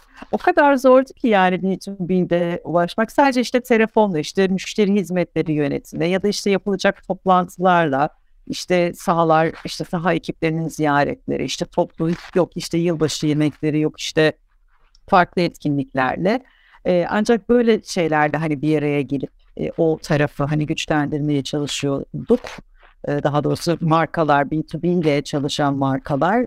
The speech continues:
B two B kitlelere ulaşmak isteyen markalar. Şu an ne kadar şanslılar ki, e,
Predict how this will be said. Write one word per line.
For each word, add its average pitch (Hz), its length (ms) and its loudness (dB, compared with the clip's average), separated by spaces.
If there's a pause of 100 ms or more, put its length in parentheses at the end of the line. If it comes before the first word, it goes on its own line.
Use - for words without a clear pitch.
B 156 200 -2
two 160 160 -6
B 196 80 0
kitlelere 151 480 0
ulaşmak 147 500 -2
isteyen 147 440 -2
markalar. 165 580 -2 (240)
Şu - 240 0
an 254 220 4
ne 302 80 4
kadar 226 420 2
şanslılar 202 800 0
ki, 151 360 -4 (520)
e, 165 460 2